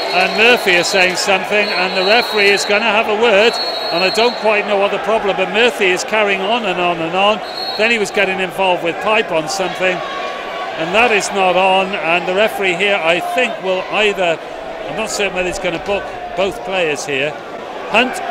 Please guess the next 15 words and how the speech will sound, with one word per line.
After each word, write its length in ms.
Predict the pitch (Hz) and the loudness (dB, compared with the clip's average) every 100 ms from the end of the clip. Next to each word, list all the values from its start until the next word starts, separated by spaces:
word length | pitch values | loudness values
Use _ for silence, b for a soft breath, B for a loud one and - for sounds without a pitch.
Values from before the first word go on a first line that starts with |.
| - | -2
tries 240 | 196 185 | 2 2
to 100 | 180 | 0
get 180 | 170 185 | 0 2
involved 440 | 180 180 196 196 202 | 2 2 4 4 2
in 100 | 170 | 0
the 80 | - | 0
situation, 680 | - 196 190 190 196 208 185 | 0 0 2 2 2 0 -2
which 180 | 175 | -2
he 60 | 175 | -2
shouldn't. 280 | 151 202 202 | 0 0 0
The 80 | 180 | 2
referee 380 | 214 233 208 160 | 2 2 0 0
calls 340 | 170 165 156 | 2 2 0
him 80 | 156 | -2
away. 380 | 147 160 170 | 0 2 2